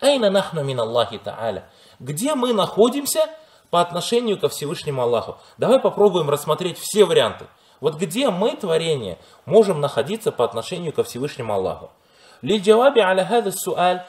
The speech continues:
саманияту ихтималят, ла таси аляха». Н-, ответом на этот вопрос может быть восемь вариантов. Нету девятого. Давай рассмотрим все, восемь. Но уже к этому ничего мы не сможем добавить. Говорит,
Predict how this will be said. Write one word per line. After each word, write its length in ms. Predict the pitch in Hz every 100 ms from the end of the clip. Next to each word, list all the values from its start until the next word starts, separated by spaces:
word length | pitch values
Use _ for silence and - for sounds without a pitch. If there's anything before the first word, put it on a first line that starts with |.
| - -
саманияту 720 | 185 185 240 226 196 165 165
ихтималят, 680 | - 147 143 131 131 104 - _ _ -
ла 260 | - 359
таси 340 | 220 - 139 123
аляха». 500 | 101 117 120 104 - _ _ _ _ _ _ _ _ _
Н-, 400 | 131 151 - 135
ответом 480 | - 202 285 277 196
на 120 | 202
этот 220 | 220 196
вопрос 460 | 165 180 220 254 -
может 320 | 196 208 175
быть 320 | 131 214 214 _ -
восемь 440 | 127 214 220 170
вариантов. 460 | 143 135 110 92 85 _ _ _ _ _ _ -
Нету 340 | 170 233 160
девятого. 560 | 120 123 117 - 80 69 _
Давай 240 | - 165 196
рассмотрим 440 | 196 208 196 180
все, 240 | - -
восемь. 460 | 107 131 180 - 80 - _ _ - _ _ _
Но 220 | 127 139
уже 200 | 180 170
к 80 | 214
этому 240 | 190 170
ничего 340 | 165 165 180 185
мы 120 | 160
не 80 | 139
сможем 320 | 147 139 123
добавить. 340 | 104 92 82 87 _ _ _
Говорит, 360 | - 135 160 120